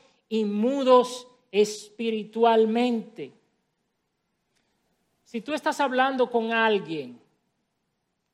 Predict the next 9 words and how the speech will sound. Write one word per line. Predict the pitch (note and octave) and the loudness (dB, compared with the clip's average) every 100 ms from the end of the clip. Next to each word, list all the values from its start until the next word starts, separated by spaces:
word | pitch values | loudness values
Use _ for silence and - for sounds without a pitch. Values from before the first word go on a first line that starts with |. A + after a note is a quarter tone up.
| _ _ - | _ _ -8
¿cómo | C#4+ D#4+ D#4+ D#4+ | -4 -2 -4 -4
tú | D#4+ | -8
sabes | C4+ C#4+ C4+ B3 A#3+ | -6 0 2 2 -2
que | A#3+ | -2
la | A3+ | -2
persona | A3 A#3 A#3+ | -2 -6 -6
te | A#3 | -6
está | A3+ | -6
escuchando? | A3 A#3+ A3 C4 A3 B2+ | -6 -8 -4 -4 -4 -8